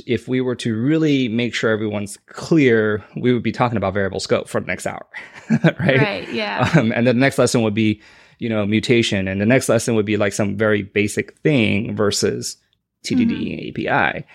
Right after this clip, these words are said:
Speaker 1: Um, but then, yeah, there was a couple of people that can, that seemed to be a follow along. So everyone just kinda chills,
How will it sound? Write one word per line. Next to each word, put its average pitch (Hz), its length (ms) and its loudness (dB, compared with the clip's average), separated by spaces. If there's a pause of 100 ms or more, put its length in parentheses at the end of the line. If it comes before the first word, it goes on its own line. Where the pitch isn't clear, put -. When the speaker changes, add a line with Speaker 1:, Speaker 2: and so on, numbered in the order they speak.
(340)
Speaker 1:
Um, 107 300 0
but 113 140 2
then, 123 300 4
yeah, 131 200 4
there 120 140 2
was 107 120 0
a 110 40 -2
couple 107 220 -2
of 104 60 -4
people 101 180 0
that 98 140 -2
can, 95 260 -8 (140)
that 104 200 -2
seemed 110 260 2
to - 60 -14
be 101 80 -4
a - 80 -4
follow - 220 -10
along. - 140 -10
So - 140 0
everyone 170 200 2
just 165 160 0
kinda 156 160 -2
chills, 117 500 0